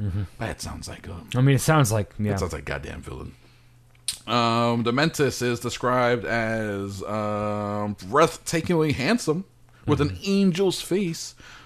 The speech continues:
Speaker 2: scarred by a deep forehead wound stitched together with shiny chrome staples.
Speaker 1: Yeah.
Speaker 2: Yeah,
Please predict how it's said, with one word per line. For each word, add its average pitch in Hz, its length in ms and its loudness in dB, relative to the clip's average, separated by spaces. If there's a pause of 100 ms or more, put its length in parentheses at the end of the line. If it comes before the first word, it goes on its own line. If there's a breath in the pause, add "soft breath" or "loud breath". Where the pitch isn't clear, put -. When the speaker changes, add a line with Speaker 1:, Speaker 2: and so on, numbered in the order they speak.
(200 loud breath)
Speaker 2:
scarred 165 460 2
by 160 140 2
a 120 100 -2
deep 165 260 -4
forehead 160 460 2
wound 104 340 0
stitched - 340 -6
together 139 420 0
with 90 160 -8
shiny 139 580 0
chrome 131 580 2
staples. - 1080 -12 (1300)
Speaker 1:
Yeah. 92 180 -6 (240)
Speaker 2:
Yeah, 110 540 -12